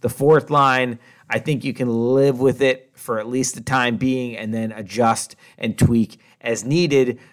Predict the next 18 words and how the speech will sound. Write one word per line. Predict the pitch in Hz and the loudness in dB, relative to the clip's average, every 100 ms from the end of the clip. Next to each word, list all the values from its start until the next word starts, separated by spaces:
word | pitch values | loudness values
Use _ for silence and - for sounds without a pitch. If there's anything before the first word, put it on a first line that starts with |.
| - | -10
especially | 113 - 147 135 | -8 0 0 2
once | 127 123 120 | 0 0 0
you | |
get | 123 87 | -2 -2
yourself | 110 117 120 | -2 -4 -4
into | 113 113 | -4 -2
a | 87 | -2
position | 110 110 - 101 | -2 -2 -6 -6
where | |
you | 101 | 0
have | 107 | 0
a | 104 | 0
little | 104 | -4
more | 101 87 | -4 -8
cap | - 113 - | -4 -4 -4
space. | - - - | -12 -14 -2
Right | 127 156 | 0 0
now, | 151 131 127 | 0 2 2